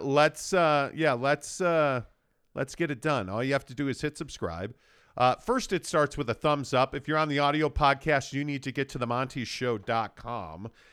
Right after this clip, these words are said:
Hit subscribe. Take a picture that you're subscribed. Tag us on, uh, Instagram, Twitter, or TikTok. S L C Supercars for Jake,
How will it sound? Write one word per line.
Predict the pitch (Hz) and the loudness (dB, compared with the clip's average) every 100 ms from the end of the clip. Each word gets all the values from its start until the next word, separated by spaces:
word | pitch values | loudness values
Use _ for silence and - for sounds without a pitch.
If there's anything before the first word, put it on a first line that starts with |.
| _ | _
Hit | - 196 208 | 0 0 0
subscribe. | - 208 151 - 165 160 160 165 160 156 151 - - - | 0 0 -2 -6 0 4 6 6 4 2 -2 -4 -20 -12
Take | - 135 | -4 -4
a | 107 | -4
picture | - 143 - 156 | -4 -4 -4 -4
that | 147 | -4
you're | 143 139 | -4 -6
subscribed. | - 117 - 127 123 117 | -6 -8 -2 0 0 -4
Tag | 143 135 | -4 -2
us | 127 - | -4 -6
on, | 110 104 101 | -4 -4 -6
uh, | 104 101 - | -10 -12 -10
Instagram, | 147 131 123 101 90 80 | -10 -8 -10 -8 -8 -12
Twitter, | - 156 147 - | -6 -4 -4 -6
or | 104 92 | -8 -10
TikTok. | - 170 - 165 170 - _ _ _ _ - - - | -10 -12 -4 0 0 -4 _ _ _ _ -20 -12 0
S | 131 147 | 0 2
L | 170 156 | 0 0
C | - 156 | -2 -8
Supercars | 135 151 139 - 123 113 | -6 -6 -6 -2 -4 -4
for | 113 | -10
Jake, | - 156 143 | -4 -2 -2